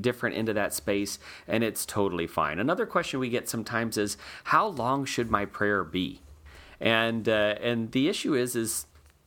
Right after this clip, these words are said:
well, how long does it take to pray for that person, for that need? In some cases, it might be a big need, and so it's a longer prayer, and in some cases, it's a small one. But it shouldn't take very long at all. Remember,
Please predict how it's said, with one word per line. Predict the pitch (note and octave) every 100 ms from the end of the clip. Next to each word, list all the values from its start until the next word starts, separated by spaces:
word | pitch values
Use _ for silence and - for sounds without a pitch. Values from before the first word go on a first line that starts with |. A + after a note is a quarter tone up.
| -
well, | - C#4 - - _ _ _
how | - A#2+
long | D3+ D#3 E3
does | D#3
it | D#3 D3+
take | E3 D#3+
to | -
pray | - E3+
for | F3 F3
that | E3+ -
person, | - G3+ - A#2
for | - B2+
that | D3
need? | D3 A#3+ - E2+
In | F#2
some | G2+ D3+ G3+
cases, | D#3 C#3+ C#3 B2+
it | C3
might | B2+ C3+
be | D3
a | C3+
big | A#2+ D3 C#3+
need, | D#3+ C4+ B2+
and | G2+
so | -
it's | G#2+ A2
a |
longer | G2 G2 G#2 G#2+
prayer, | - G2 F#2+ F#2
and | G2+
in | G#2
some | A2 G2+
cases, | G2+ F#2 F#2 G2
it's | -
a |
small | G2+ - G#2 G#2
one. | F#2 F#2
But | C3
it |
shouldn't | C3 C4 C4+ -
take | C#3+
very | A2+ A2+ A#2+
long | G#2+ A2
at | G2+
all. | A2+
Remember, | F#2 B2 D#3 B2